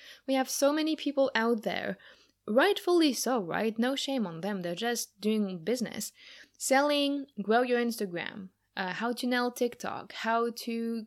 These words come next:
convert clients on Clubhouse, how to do your own branded pictures, blah, blah, blah. So much noise out there making us believe that we need these things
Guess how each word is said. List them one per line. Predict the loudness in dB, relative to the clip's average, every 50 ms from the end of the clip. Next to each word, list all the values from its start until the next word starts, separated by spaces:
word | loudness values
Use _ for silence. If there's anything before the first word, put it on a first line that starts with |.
| _ _ -8
convert | -4 0 0 0 0 -2 -4 -4
clients | -4 -2 -2 0 0 0 -2
on | -2 -4
Clubhouse, | -2 -2 -2 0 0 -2 -6 -6 -10 -10
how | -8 -6 -6 -6
to | -6 -6 -4
do | -4
your | -2 -4 -4 -2
own | -2 0 2 0 0
branded | 0 -2 -2 -2 -2 -4 -4 -6
pictures, | -8 -8 -6 -6 -8 -4
blah, | -4 -4 -2
blah, | -2 -2
blah. | -2 -2 -4 -4 -6 -12 -20 -20 -20 -20 -10
So | -4 2 2 2 2
much | 2 0 0 -2 -2 -2
noise | 0 0 2 2 0 0 -2 -2
out | -4 -2 -2 -2 -4 -4
there | -4 -4 -4 -2 -2
making | -2 -2 -2 -2 -2 -2 -2 -2
us | -2 -4 -2
believe | -2 -2 0 0 -2 -4 -6
that | -8 -8 -6
we | -4 -2
need | -2 -2 -2 -4 -6 -6
these | -8 -8 -8 -8 -10 -10
things | -4 -2 0 0 0 -2 -6 -10 -10